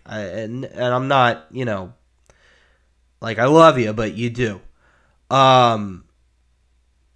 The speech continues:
that's where I think it comes from. These stupid, well, I had someone in New York chirp at me, and they're a Dallas fan. You're in New York. What the hell are you doing rooting for the Cowboys? Are you kidding me?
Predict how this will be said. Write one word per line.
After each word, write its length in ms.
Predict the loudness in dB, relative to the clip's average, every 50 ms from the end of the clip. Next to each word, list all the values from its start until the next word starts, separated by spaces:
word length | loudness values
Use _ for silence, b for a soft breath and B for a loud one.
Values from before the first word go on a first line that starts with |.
| _ _ _ _ _ _ _ _ _ _ _ -6
that's 320 | 0 2 2 4 4 4
where 120 | 4 4
I 80 | 4 4
think 240 | 2 -2 -4 -4 -4
it 80 | -8
comes 260 | -4 -2 -2 -2 -2 -8
from. 240 | -10 -16 -16 -18 _ _ _ _ _ _ _ _ _ _
These 300 | -6 -6 -6 -6 -8 -8
stupid, 920 | -8 -8 -8 -10 -10 -12 -12 _ -2 0 0 0 -2 -6 -8 -8 -8 -6
well, 180 | -6 -8 -6 -2
I 160 | 0 0 0
had 120 | 0 0
someone 280 | 0 0 2 2 2 2
in 140 | 2 0 0
New 140 | -4 -4 -4
York 640 | -6 -8 -4 0 0 0 0 0 -4 -14 -20 -20 -20 _ _ _ _ _ _ _ _ _ _ _ _ _ _
chirp 340 | 0 2 2 2 2 2 2
at 220 | 2 2 2 0
me, 260 | -4 -6 -6 -6 -8
and 200 | -8 -6 -4 0
they're 140 | 2 2 2
a 140 | 0 -2 -4
Dallas 460 | -2 -2 0 0 -2 -4 -6 -10 -14
fan. 400 | -14 -12 -12 -12 -12 -16 -20 -20 _ _ _ _ _ _ _ _ _ _ _ _ _ _
You're 240 | -4 -2 0 2 2
in 120 | 0 0
New 80 | 0 0
York. 600 | 0 0 4 6 8 8 8 6 0 -4 -10 -14 -12
What 140 | -12 -4 -2
the 120 | -2 -2
hell 160 | 0 2 2 2
are 100 | 2 0
you 100 | -2 -2
doing 220 | -2 0 0 2
rooting 200 | 0 0 0 -2
for 80 | -4 -6
the 80 | -6
Cowboys? 1040 | -4 -2 0 0 2 2 2 2 0 -2 -6 -6 -8 -12 -14 -16 -16 -16 -18 -20 -20 _ _ _ _ _ _ _ _ _ _ _ _ _ _
Are 80 | -6 -6
you 120 | -6 -6
kidding 340 | -6 -6 -6 -4 -4 -2 -2
me? 380 | -2 -2 -2 -4 -6 -10 _